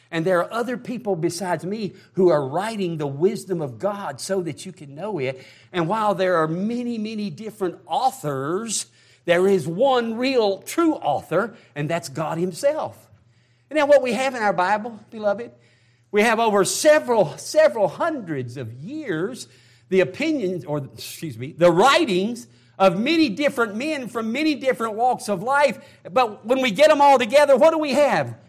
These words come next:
What kind of a collection, to use Solomon's word, what kind of a collection do we have right here that we're holding in our laps this morning? The one shepherd, God himself,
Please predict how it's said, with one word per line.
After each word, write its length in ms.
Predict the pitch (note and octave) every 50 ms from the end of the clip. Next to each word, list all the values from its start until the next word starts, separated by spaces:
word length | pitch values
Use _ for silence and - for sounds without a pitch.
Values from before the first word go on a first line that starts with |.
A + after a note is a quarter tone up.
| _ _ _ _
What 140 | - -
kind 180 | - E4 E4 E4
of 80 | D#4 C#4
a 80 | B3
collection, 1000 | - - - - B3 A3+ A3 A#3+ C#4 B3+ C4 - - - - - E3 D3+ D#3 F3+
to 60 | F#3
use 300 | G3 F#3 G3 G3 E3+ -
Solomon's 440 | - G#3 G3 G3 F#3+ F3 E3 C#3+ A#2
word, 300 | C3 C#3+ D#3 F3+ F3+ - - - - _ -
what 200 | - E4 - -
kind 220 | D4+ D4+ D4+ C#4+
of 60 | B3+
a 100 | B3 A3+
collection 680 | - - G3+ G3+ G#3 B3 D4+ D4 - - - C#4+ C4 G#3+
do 120 | B3 B3
we 160 | A#3 A#3 G#3+
have 400 | G3 F3+ A3+ C#4+ D4 C#4+ B3+ G3+
right 400 | G3 A3+ B3 C#4 D4 - C#4+ - - -
here 440 | - D4+ D4+ C#4 A#3+ F#3 D3+ - - - - _ _ _ _ -
that 180 | A3 B3 B3
we're 120 | A#3+ A3+ G3+
holding 480 | - - C4 D#4+ E4 E4 E4 E4 D4+
in 120 | C#4+ C#4 C4
our 220 | A#3 A3+ G#3+ G#3
laps 520 | G#3+ A#3+ C4 B3 G#3+ F#3 - - - -
this 260 | - G3 E3 - - D#3
morning? 500 | E3 E3 D#3 C#3+ A#2+ G#2+ A2 G#2+ - - _ _ _ _ _ _ _ _ _ _ _ _ _ -
The 80 | D3
one 400 | D#3 E3 A3+ E4 F#4 F#4+ F#4 F4
shepherd, 880 | - - - - - C4+ C4 - - - F3 D3 G#2+ - - - - -
God 320 | - A3+ A#3 C4 B3 B3 G3
himself, 800 | G#3+ G3+ E3+ - - - E3 D3 A#2 - - - - - -